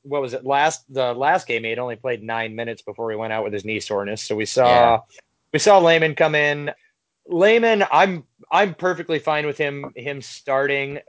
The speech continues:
Speaker 1: but something that I'd like to see Stotts do a little more, or I guess a little quicker, l-, give Layman a little bit of a shorter leash with the starters and get Turner in there a little more quickly.
Speaker 2: Yeah.
Speaker 1: I think,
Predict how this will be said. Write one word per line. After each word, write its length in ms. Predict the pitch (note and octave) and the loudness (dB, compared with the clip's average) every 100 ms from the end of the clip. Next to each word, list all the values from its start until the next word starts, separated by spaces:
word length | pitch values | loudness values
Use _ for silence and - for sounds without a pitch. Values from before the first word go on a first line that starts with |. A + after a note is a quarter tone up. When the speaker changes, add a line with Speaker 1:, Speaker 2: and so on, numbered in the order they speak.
| C3 A2 | -20 -6
Speaker 1:
but 400 | C#3 C3+ C3 B2 _ - | 0 2 2 -2 _ -16
something 480 | C#3 G3+ D#3 D#3+ D3 | -8 -2 -2 -2 -2
that 120 | C#3 | 0
I'd 140 | C3+ C3 | 0 2
like 220 | C3 C3 | 0 -2
to 80 | B2+ | -8
see 180 | C#3 | -10
Stotts 500 | B2+ - B2+ B2 - | -10 -4 -4 -4 -8
do 300 | - C#3 C3 B2+ | -6 -2 -2 0
a 60 | |
little 220 | B2+ C3 A#2+ | 0 2 2
more, 380 | A#2+ B2 B2 | 2 4 4
or 180 | B2 A#2+ | 4 2
I 60 | A#2+ | 2
guess 180 | C3+ C3 | 0 -2
a 60 | |
little 180 | A#2 A2 | -4 -6
quicker, 540 | - C3+ C3 D3 C#3+ - - - - _ - | -6 -6 -2 -2 -2 -6 -20 -20 -20 _ -8
l-, 140 | E3+ E3+ | -6 0
give 220 | G#3+ G3+ | 4 4
Layman 320 | D#3 D#3+ E3 | 4 4 4
a 80 | D3 | 2
little 180 | C#3+ C#3+ | 2 2
bit 140 | C#3 | 0
of 80 | A#2+ | 0
a 40 | |
shorter 480 | A2+ - D3 C#3+ C#3 | -2 -2 0 2 2
leash 440 | A#2+ A#2 B2+ C3 B2+ | 0 -2 -4 -6 -2
with 160 | B2 | -4
the 80 | A#2+ | -4
starters 580 | - A#2+ A#2+ C3 C3+ - | -4 0 2 4 2 2
and 160 | A2 | -6
get 220 | A2 A2+ - | -4 -4 -4
Turner 340 | B2 A#2+ B2 | -4 -2 -2
in 100 | B2 | 0
there 200 | B2 B2+ | 2 4
a 80 | B2 | 4
little 160 | B2 | 4
more 180 | B2+ B2 | 4 2
quickly. 600 | A#2+ - C3 C3+ C3+ C3+ _ _ _ _ | 0 -2 -2 0 -2 -2 _ _ _ _
Speaker 2:
Yeah. 280 | F#2+ F#2+ G2 | -4 4 4
Speaker 1:
I 40 | F#2+ | 4
think, 320 | D3+ D3 | 2 0